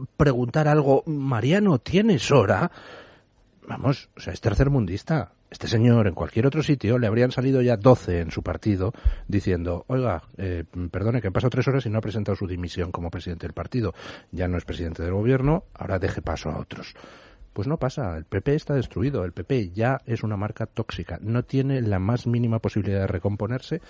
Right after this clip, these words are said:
porque Rajoy ha creado una estructura donde pasa lo que dice don Pablo Montesinos,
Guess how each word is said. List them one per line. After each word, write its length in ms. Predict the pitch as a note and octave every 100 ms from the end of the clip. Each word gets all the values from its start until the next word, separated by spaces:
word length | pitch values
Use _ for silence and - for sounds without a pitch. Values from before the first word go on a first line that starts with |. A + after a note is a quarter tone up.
| - -
porque 260 | F#2+ - F2
Rajoy 480 | - - B2 B2 -
ha 80 | -
creado 480 | - F2 E2+ F#2+ D2+
una 160 | D#2 F#2
estructura 540 | - C3 - F3+ G#3 -
donde 200 | E2 D#2
pasa 300 | F#2 - F3
lo 80 |
que 100 | D3+
dice 240 | F2 C3 F#3+
don 160 | F#3
Pablo 220 | D3 D3 A2+
Montesinos, 560 | G2+ G2 - G#3+ G3